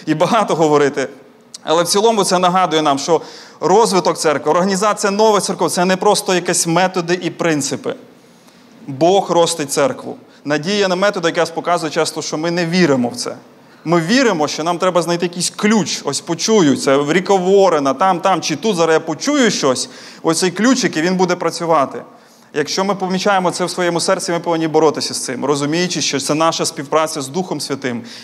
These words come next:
І наш досвід, який є в Луцьку, буде відрізнятися від досвіду в Ірпіні. І те, що працює тут, не буде працювати в нас чи в якомусь селищі і так далі. Ми повинні ось цей фундамент відразу, е, закласти. Тому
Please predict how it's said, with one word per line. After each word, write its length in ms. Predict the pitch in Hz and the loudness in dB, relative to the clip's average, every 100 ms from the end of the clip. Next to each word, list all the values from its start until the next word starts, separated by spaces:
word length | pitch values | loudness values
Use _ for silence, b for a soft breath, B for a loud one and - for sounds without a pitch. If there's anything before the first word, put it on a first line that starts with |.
| B | B
І 80 | |
наш 240 | 147 165 156 | 0 0 2
досвід, 360 | 170 214 190 151 | 4 4 2 -4
який 200 | 156 170 | -2 2
є 100 | 160 | 2
в 60 | |
Луцьку, 360 | 147 226 233 180 | 2 0 -2 -2
буде 220 | 156 160 | 0 0
відрізнятися 680 | 151 147 156 170 180 165 151 | 0 0 0 0 0 -2 -2
від 120 | 139 | 0
досвіду 480 | 151 151 143 143 143 B B | 0 -2 -2 -2 -2 B B
в 40 | 156 | -4
Ірпіні. 500 | 139 147 156 190 175 | -2 0 2 4 2
І 20 | |
те, 180 | 180 170 | 2 -2
що 140 | 185 | -2
працює 380 | 175 170 185 170 | -2 -2 0 0
тут, 300 | 180 226 226 | 0 -2 0
не 120 | 151 | -2
буде 180 | 156 175 | 0 -2
працювати 500 | 175 170 175 175 175 | -2 0 2 2 0
в 80 | 165 | 0
нас 340 | 190 202 - B B | 0 0 -2 B B
чи 140 | - | -6
в 20 | 156 | -2
якомусь 360 | 160 180 170 | 0 0 0
селищі 380 | 196 196 190 185 | 0 2 0 0
і 40 | |
так 180 | 180 175 | -2 -2
далі. 280 | 170 190 160 | 0 0 0
Ми 120 | 151 | -4
повинні 300 | 156 175 185 | -4 -2 -2
ось 100 | 170 | -2
цей 100 | 185 | -2
фундамент 580 | 170 165 160 185 180 147 | 0 0 2 2 2 -2
відразу, 500 | 160 165 185 165 143 - B B - _ _ - - | -2 2 2 2 -2 -4 B B -20 _ _ -20 -6
е, 200 | 147 143 | -2 0
закласти. 600 | 139 156 175 175 135 160 127 B B B | 2 0 2 0 0 -6 -10 B B B
Тому 520 | - 165 214 226 - | -4 0 4 4 2